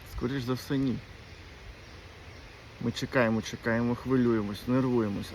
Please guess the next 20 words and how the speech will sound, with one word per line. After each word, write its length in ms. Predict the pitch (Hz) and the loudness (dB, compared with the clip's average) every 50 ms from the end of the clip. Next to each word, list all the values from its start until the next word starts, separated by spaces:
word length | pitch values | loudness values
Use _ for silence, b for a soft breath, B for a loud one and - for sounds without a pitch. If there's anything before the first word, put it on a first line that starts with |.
| - - | -4 0
а 100 | 127 135 | 4 6
раптом 360 | 147 - - - 131 120 120 | 6 6 6 4 0 0 0
щось 160 | - 123 113 - - | 0 -2 -4 -2 -2
піде 160 | 123 117 113 | 0 0 2
не 140 | 113 110 107 | 2 2 0
так. 180 | 101 - 107 98 - - | 0 -4 -6 -6 -2 2
А 100 | - 139 | 2 4
як 180 | 143 131 127 | 6 4 4
зробити 500 | 117 120 120 120 107 117 117 - - 110 - - - | 2 2 0 0 2 0 -2 -4 -4 -8 -8 -6 -6
краще? 320 | 110 107 101 - - - - - | -6 -6 -6 -8 -10 -12 -8 -4
А 160 | - 131 131 - - | -2 -2 -2 -2 -2
то, 220 | - 117 113 107 - | -2 -2 -2 0 -2
а 220 | 120 120 113 - - | -2 -4 -4 -4 -4
сьо. 120 | 120 104 113 - - - - - - - - - - - - - - - - - - - - - - - | -4 -4 -4 -6 -12 -14 -16 -16 -16 -16 -16 -16 -16 -16 -16 -16 -14 -16 -16 -16 -16 -16 -16 -14 -2 0
І 60 | 151 | 2
тільки 480 | 131 - - - 147 - - - 120 107 | 2 2 4 4 4 4 4 4 4 6
ми, 240 | 110 113 117 107 95 87 - - - - - - - - - - - - - - - - - - - - - - - - - - - - - - - - - - - | 6 6 6 4 2 0 -6 -10 -12 -12 -12 -12 -10 -4 0 0 0 0 0 -4 -10 -12 -4 -2 -2 -2 -2 -10 -18 -20 -20 -18 -18 -18 -18 -18 -18 -18 -18 -8 -2
як, 140 | 131 113 - - | -2 -2 0 0
знаєте, 260 | 113 110 110 110 113 104 | 0 0 0 0 -2 -8
входимо 760 | - - - - - 139 135 120 107 107 101 101 95 98 95 | -10 -10 -12 -2 4 6 6 6 6 4 4 4 2 0 0